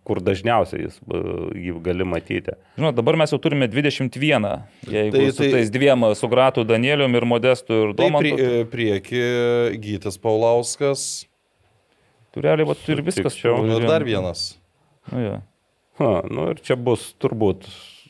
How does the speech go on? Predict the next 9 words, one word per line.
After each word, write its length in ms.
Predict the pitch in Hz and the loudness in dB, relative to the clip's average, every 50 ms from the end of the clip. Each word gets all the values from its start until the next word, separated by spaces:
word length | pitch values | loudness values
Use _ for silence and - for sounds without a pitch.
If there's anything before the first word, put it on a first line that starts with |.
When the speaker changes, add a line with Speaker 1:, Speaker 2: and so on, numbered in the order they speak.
| _ _ | _ _
Speaker 1:
ne 200 | 98 101 117 110 101 | -4 0 0 2 4
veltui 420 | 98 101 95 92 90 - 104 101 | 6 6 6 4 4 2 0 2
važiavo 600 | 98 98 95 87 95 90 87 87 87 87 87 85 90 - - _ _ _ _ _ _ - - | 2 2 2 4 4 4 4 4 4 4 4 2 -2 -8 -20 _ _ _ _ _ _ -20 -8
Speaker 2:
Faustas 320 | - - 104 101 95 110 104 | -2 0 0 0 -2 -4 -6
Steponavičius, 600 | - 120 - - 165 - 147 123 95 - - - - | -6 -4 -4 -2 0 0 0 -2 -2 -6 -10 -10 -6
ane? 80 | 76 90 | 0 0
Speaker 1:
Važiavo 480 | 95 92 90 95 95 92 90 90 95 98 | 2 2 4 4 4 6 6 4 4 4
į 140 | 98 98 101 | 2 2 2
Latviją, 540 | 104 110 143 104 107 - - 135 113 95 | 2 2 2 2 0 0 0 2 2 4